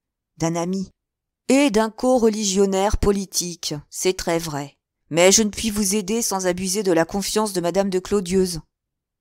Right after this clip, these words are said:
Eh, monsieur, cette femme n'a-t-elle pas commis le crime pour lequel monsieur de Boiscoran, innocent, va passer en cour d'assises ? »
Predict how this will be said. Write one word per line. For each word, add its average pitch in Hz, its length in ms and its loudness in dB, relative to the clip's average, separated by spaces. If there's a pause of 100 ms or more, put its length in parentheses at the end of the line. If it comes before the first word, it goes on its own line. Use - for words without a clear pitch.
(140)
Eh, 190 320 2
monsieur, 175 500 -2 (260)
cette - 260 -2
femme 175 380 0 (180)
n'a-t-elle 165 300 -2
pas 202 140 2
commis 180 300 -2
le 156 120 0
crime 202 400 -2
pour 170 180 -2
lequel 175 340 0
monsieur 160 300 -2
de 160 100 -4
Boiscoran, 185 600 0 (100)
innocent, 220 560 0 (360)
va 196 140 2
passer 202 360 -2
en 170 120 0
cour 190 260 -2
d'assises ? » 170 540 -4